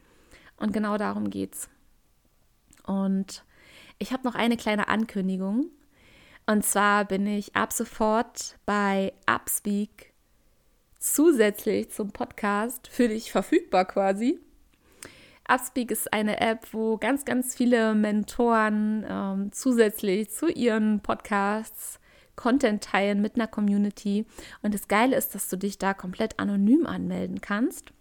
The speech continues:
Die App ist absolut kostenfrei. Und dann kommst du einfach in meinen Channel rein, Juliane Richter. Und ich werde dort zusätzlich zum Podcast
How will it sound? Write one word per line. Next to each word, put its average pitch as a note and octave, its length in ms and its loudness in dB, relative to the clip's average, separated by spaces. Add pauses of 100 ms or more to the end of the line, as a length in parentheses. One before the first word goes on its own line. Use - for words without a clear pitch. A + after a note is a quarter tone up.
Die - 120 -6
App G3+ 180 -2
ist - 220 -6
absolut G3 340 -6
kostenfrei. A#3+ 880 -2 (600)
Und G#3+ 140 0
dann G#3+ 120 2
kommst D#4 300 0
du D4 40 0
einfach C4+ 640 0
in G3+ 160 0
meinen G#3 260 0
Channel C#4+ 440 -2
rein, C#4 280 2
Juliane G3+ 400 2
Richter. F4 280 -2 (1120)
Und G#3+ 100 -2
ich G#3 120 -6
werde A3 220 -2
dort A3 120 -2
zusätzlich A3 800 0
zum A3 140 -2
Podcast - 640 -2